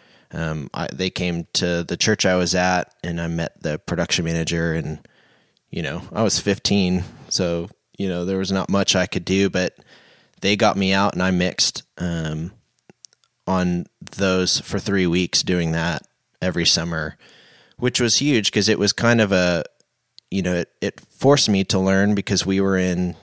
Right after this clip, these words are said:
different gyms every week. We were in a theater one week. You know, we were essentially doing, you know, a small version of touring. Um, and it, it gave me a really,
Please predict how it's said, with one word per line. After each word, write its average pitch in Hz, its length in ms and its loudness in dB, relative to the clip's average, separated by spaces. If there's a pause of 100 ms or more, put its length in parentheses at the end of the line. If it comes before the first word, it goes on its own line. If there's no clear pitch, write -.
(120)
different 78 340 -4
gyms 95 440 2
every 98 260 -2
week. 92 480 -4 (460)
We 90 140 0
were 87 120 0
in 85 160 0
a 80 80 -4
theater 98 420 0
one 92 260 0
week. 90 380 -2 (680)
You 90 100 -6
know, 90 160 0
we 98 180 0
were 92 440 2 (400)
essentially 107 640 2
doing, 92 680 0 (360)
you 95 100 -2
know, 85 260 -2 (140)
a 90 140 -4
small 87 340 0
version 90 380 0
of 82 160 -4
touring. 92 560 0 (320)
Um, 156 500 -6 (760)
and 90 460 -2
it, - 420 -4
it 95 160 -4
gave 98 240 0
me 95 140 0
a 90 80 -2
really, 87 400 -2